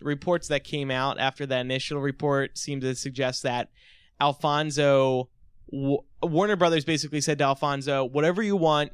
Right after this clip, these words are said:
you can have. If you want Fast-, Fantastic Beasts, you can have it, blah, blah, blah." Because he's done, he, because i-, Gravity was so successful for Warner Brothers, um, he was just in a great point in his relationship with Warner Brothers where they said, "If you want Fantastic Beasts or any other movie,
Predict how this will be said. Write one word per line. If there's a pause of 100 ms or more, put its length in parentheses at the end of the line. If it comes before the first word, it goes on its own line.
(200)
you
can
have.
If
you
want
Fast-, (180)
Fantastic
Beasts,
you
can
have
it,
blah,
blah,
blah." (320)
Because
he's
done, (360)
he,
because (120)
i-,
Gravity
was
so
successful
for
Warner
Brothers, (340)
um,
he
was
just
in
a
great (520)
point
in
his
relationship
with
Warner
Brothers
where
they
said,
"If
you
want
Fantastic
Beasts
or
any
other
movie,